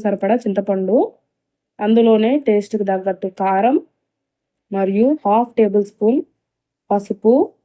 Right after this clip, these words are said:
ఎక్కువ కూడా అవసరం లేదండి, హాఫ్ టేబుల్ స్పూన్. ఇందులోనే మనం తాలింపు వేసుకోం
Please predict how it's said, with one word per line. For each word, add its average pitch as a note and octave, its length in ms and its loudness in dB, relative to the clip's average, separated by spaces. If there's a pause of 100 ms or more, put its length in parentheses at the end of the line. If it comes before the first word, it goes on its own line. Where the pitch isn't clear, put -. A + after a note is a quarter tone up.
(640)
ఎక్కువ G#3+ 260 0 (100)
కూడా G#3 200 2
అవసరం G3+ 320 -4
లేదండి, G3 380 -2 (360)
హాఫ్ F#3+ 240 -8
టేబుల్ G3 280 -2
స్పూన్. C4+ 280 -2 (540)
ఇందులోనే A3+ 540 4 (640)
మనం G#3+ 240 0 (100)
తాలింపు A#3+ 400 2
వేసుకోం A3 340 0